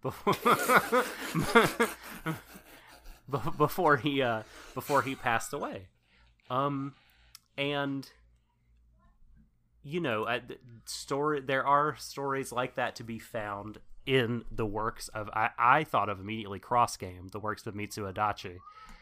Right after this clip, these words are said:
Um, he, at Touch as well, um, he often writes works about, um, relationships between people, uh, b-, but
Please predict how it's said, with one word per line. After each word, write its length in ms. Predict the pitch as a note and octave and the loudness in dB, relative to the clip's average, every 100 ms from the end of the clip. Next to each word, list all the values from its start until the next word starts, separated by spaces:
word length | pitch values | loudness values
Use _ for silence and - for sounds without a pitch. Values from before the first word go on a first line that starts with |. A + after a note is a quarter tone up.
| _ _ | _ _
Um, 380 | A2 G2+ G2 F#2 - _ _ _ - | 0 0 0 -8 -14 _ _ _ -6
he, 600 | D3 D3 D3+ C#3+ C#3+ C3 _ _ _ _ _ _ B2+ | -2 0 0 -2 -4 -6 _ _ _ _ _ _ -6
at 200 | C3+ - | -6 0
Touch 300 | C#3+ C3 - | 2 2 -2
as 160 | G#2+ G2+ | -8 -4
well, 420 | G#2+ G#2 F#2+ F#2 _ _ | 0 0 -2 -8 _ _
um, 400 | G#2+ F#2+ F#2 F#2+ - _ | -4 -4 -6 -12 -16 _
he 240 | - C#3+ | -6 -2
often 420 | C3 B2+ - A2 | 2 2 0 -4
writes 500 | G2+ G2+ G2 - - - _ _ | -2 -4 -6 -12 -12 -16 _ _
works 600 | A#2 G#2 F#2+ - - - - _ | -12 -8 -8 -8 -10 -12 -16 _
about, 640 | A2 F#2 G2+ F#2+ F#2+ - - _ _ _ _ _ _ - | -8 -6 -6 -6 -8 -14 -20 _ _ _ _ _ _ -10
um, 400 | G2 F#2 F2+ F2 _ _ _ _ | -8 -6 -10 -14 _ _ _ _
relationships 600 | G#2 C3 D3 A#2+ B2+ B2+ | -10 -4 -4 -4 -8 -8
between 520 | B2 - C3+ C3 B2+ - | -10 -8 -6 -4 -6 -10
people, 600 | - C3+ - B2+ B2 B2 - _ _ _ _ - | -8 -6 -4 -4 -4 -6 -14 _ _ _ _ -8
uh, 320 | B2 A2+ A2+ - _ - | -4 -2 -2 -6 _ -12
b-, 80 | C3+ C#3 | -10 -12
but 460 | A2+ B2 A#2+ - | -6 -2 -2 -6